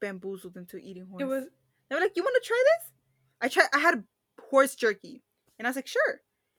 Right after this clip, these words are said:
Speaker 2: And it was
Speaker 1: And they're
Speaker 2: bad?
Speaker 1: like, "It's horse."
Speaker 2: Took it out. <laughs>
Speaker 1: Mm-hmm.
Speaker 2: Blech. <laughs>
Speaker 1: Okay. Next statement.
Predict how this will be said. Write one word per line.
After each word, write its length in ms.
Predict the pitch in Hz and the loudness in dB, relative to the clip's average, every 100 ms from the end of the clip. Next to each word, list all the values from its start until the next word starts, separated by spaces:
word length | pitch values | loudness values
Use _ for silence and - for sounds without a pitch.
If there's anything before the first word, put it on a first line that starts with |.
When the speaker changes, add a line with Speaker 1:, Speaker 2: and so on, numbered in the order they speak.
| _ | _
Speaker 2:
And 80 | 285 | -4
it 40 | |
was 100 | 269 226 | -4 -2
Speaker 1:
And 160 | 240 | 0
they're 80 | 269 | 2
Speaker 2:
bad? 20 | |
Speaker 1:
like, 100 | 262 - | 0 0
"It's 160 | 440 | -2
horse." 320 | - 370 233 - - _ _ _ _ _ _ _ _ _ | 4 4 4 0 -16 _ _ _ _ _ _ _ _ _
Speaker 2:
Took 140 | - - | -8 -2
it 60 | |
out. 160 | 247 254 - | 0 2 6
<laughs> 40 | - - - 403 - 415 - | 8 10 10 10 10 8 6
Speaker 1:
Mm-hmm. 160 | 392 220 | -8 0
Speaker 2:
Blech. 340 | 208 208 247 - | 4 6 4 2
<laughs> 1600 | - - 370 - 381 - 359 - 339 508 381 - 605 - - 277 - - - - _ _ _ 349 440 - - - _ _ _ _ _ _ 208 190 | 0 8 10 12 10 12 8 8 2 2 -2 -2 0 0 0 -2 -2 -8 -20 -20 _ _ _ -6 -6 -12 -20 -20 _ _ _ _ _ _ -20 -20
Speaker 1:
Okay. 240 | 202 208 _ _ _ 226 | -20 -20 _ _ _ -14
Next 200 | 214 - | -14 -12
statement. 400 | 285 - 185 | -14 -14 -18